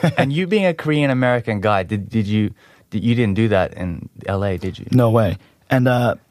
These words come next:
Speaker 1: actually, when she came to visit in L A,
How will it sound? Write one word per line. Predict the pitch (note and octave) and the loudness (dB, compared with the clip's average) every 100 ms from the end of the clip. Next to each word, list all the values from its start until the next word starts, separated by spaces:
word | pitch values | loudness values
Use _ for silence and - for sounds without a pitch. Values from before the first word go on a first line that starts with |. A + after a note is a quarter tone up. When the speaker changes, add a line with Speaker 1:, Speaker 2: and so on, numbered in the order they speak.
| - | -4
Speaker 1:
actually, | D3+ - B2 A2+ G#2+ - _ | -2 0 0 0 -2 -6 _
when | C3 C3 | -2 0
she | A#2 A#2+ | 0 -2
came | - C#3+ | 2 2
to | B2 | 2
visit | G#2+ D3+ C#3+ | 2 2 2
in | B2+ A#2 | 2 4
L | G#2+ G2 | 2 2
A, | F#2 F2+ - | 0 -4 -8